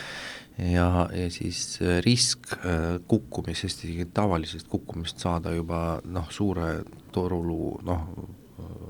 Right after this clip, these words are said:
murdu, et on päris suur. Ja tihti ka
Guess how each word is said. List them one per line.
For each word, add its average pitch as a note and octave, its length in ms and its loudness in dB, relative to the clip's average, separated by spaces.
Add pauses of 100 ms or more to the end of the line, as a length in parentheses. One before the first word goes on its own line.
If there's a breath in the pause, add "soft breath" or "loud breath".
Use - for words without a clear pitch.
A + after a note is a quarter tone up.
(320)
murdu, G2 520 -4
et E2+ 140 -6
on F2 160 -2
päris F2+ 320 0
suur. - 340 -2 (600 loud breath)
Ja F#2 160 0
tihti F2 440 0
ka E2+ 160 -2